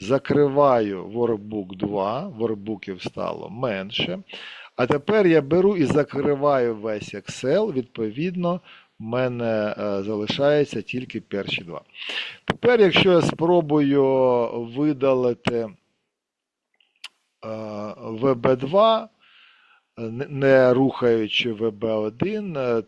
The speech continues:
то, відповідно, наші змінні, е, залишаються, ну, без змін, вибачте за каламбур, але я просто звільняю таким чином тут місце.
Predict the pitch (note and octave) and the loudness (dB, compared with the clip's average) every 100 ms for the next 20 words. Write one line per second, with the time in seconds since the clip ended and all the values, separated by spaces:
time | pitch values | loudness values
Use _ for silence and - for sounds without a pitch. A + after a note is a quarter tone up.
0 | - E3+ F3 D3 B2+ - A#2+ A#2 C#3+ B2+ | -6 -4 -4 -4 -6 -4 -6 -2 -4 -4
1 | A2+ A2 A#2 A#2 - G2+ F#2 G#2+ B2 C3+ | -6 -2 -2 0 -2 -4 -10 -12 -10 -8
2 | A#2+ A2 G#2+ G#2 - G2+ G2 G2 F#2+ G#2 | -8 -8 -6 -6 -6 -6 -6 -6 -6 -6
3 | G2+ G#2 - G#2 G2 F2+ F2 - F#2+ F2+ | -6 -6 -6 -4 -4 -6 -10 -14 -14 -14
4 | _ - G#2+ G2 G2+ F#2+ F2+ E2+ F#2+ F#2 | _ -20 -20 -18 -16 -16 -16 -12 -10 -10
5 | G#2 D3+ A3 A#3 F#3+ D#3+ D3 C#3 C#3 A#2+ | -6 -2 -2 -4 -2 -2 0 0 -2 -2
6 | B2 - B2 B2 A#2+ B2 A2 E3+ A3 F#3+ | -6 -4 -2 -2 -4 -4 -4 -2 0 0
7 | - D3+ D#3 A#2+ G#2 G2+ G#2 G#2 A#2 A#2 | 0 -2 -2 -4 -4 -6 -8 -6 -4 -2
8 | G#2 G2+ G2 G2+ G2 F#2+ - G#2 G2+ G2 | -2 -4 -10 -12 -12 -10 -10 -10 -12 -14
9 | - - - _ - F#2+ F#2 - G2 G2 | -18 -20 -20 _ -14 -12 -12 -14 -12 -10
10 | E2+ - - - | -12 -14 -18 -20